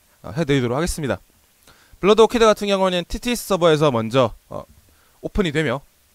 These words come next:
티티에스 오픈 날짜는 팔월 삼십일 일, 정식 오픈 날짜는 구월 육 일, 어, 시즌 패스가 없더라도 구매할 수 있는 날짜는 구월 십삼 일입니다. 이번에 새롭게 등장한 오퍼입니다. 잉은 공격팀으로 나오고요. 리전은 방어팀으로 나옵니다.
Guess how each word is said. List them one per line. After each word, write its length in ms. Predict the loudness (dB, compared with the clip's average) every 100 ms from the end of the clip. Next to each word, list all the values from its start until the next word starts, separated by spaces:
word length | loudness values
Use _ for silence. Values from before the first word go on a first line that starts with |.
| _ _ _ _ _ _
티티에스 640 | -14 -8 -8 -8 -6 -6 -8 -12
오픈 220 | -8 -6 -2
날짜는 360 | -2 -4 -4
팔월 180 | -2 2
삼십일 420 | 2 0 -4 -2
일, 140 | -2 -6 _ _ -12
정식 280 | -6 -2
오픈 200 | -2 -2
날짜는 320 | -4 -4 -6 -4
구월 260 | -2 -2
육 160 | -4 -4
일, 240 | -4 -4 -10 _ _ _ _ _ -20
어, 80 | -12
시즌 240 | -8 -6
패스가 340 | -6 -4 -2
없더라도 460 | -2 -2 -4 -2 -4
구매할 320 | -4 0 2
수 140 | 0 -4
있는 180 | -4
날짜는 480 | -2 -2 -2 -4 -4
구월 200 | -6 -6
십삼 300 | -4 -2 0 0
일입니다. 360 | 0 -4 -6 -12 _ _ _ _ _ -20 -20 _ _ _ _ _ _ _ _ _ _ _ -4
이번에 280 | 0 2 4
새롭게 360 | 4 4 2
등장한 320 | -2 0 0 0
오퍼입니다. 640 | 0 -2 0 0 -2 -2
잉은 320 | -6 -2 -4
공격팀으로 560 | -2 -2 2 0 2 2
나오고요. 420 | 2 0 2 0
리전은 400 | 0 -6 -4 -6
방어팀으로 500 | -6 -6 -6 -6 -4
나옵니다. 420 | -4 -4 -8 -10